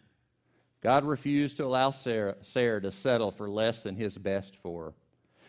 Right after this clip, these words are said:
God hadn't asked her to find a way to accomplish the possible, right?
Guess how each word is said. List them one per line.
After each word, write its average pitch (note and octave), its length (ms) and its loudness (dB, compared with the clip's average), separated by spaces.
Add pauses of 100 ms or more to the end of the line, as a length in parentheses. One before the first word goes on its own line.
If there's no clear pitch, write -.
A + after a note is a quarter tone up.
(140)
God D3+ 240 8
hadn't E3 240 4
asked D3 260 4
her C#3+ 80 -2
to A2+ 80 -2
find C3 300 2
a - 40 0
way A#2+ 220 4
to G#2+ 100 4
accomplish A2+ 540 -2
the G#2 80 -10
possible, A#2+ 580 2
right? C3+ 360 4